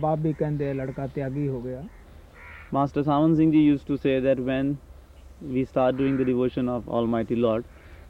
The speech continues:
Speaker 2: then our friends and relatives, they taunt us.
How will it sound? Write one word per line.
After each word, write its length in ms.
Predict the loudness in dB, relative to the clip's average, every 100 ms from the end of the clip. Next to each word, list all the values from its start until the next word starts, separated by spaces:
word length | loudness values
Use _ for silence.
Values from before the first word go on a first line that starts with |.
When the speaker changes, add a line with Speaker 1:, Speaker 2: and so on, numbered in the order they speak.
| 0 2
Speaker 2:
then 220 | 4 2 -4 -18 -20 -6 0
our 180 | 4 4 2 0
friends 340 | 0 0 -4 -8 -20 -20 -20 -20 -16 -6 -2
and 180 | 2 2
relatives, 500 | 2 2 0 -2 -8 -20 -20 -18 -4 -2
they 80 | 0 0
taunt 260 | 0 0
us. 100 | -2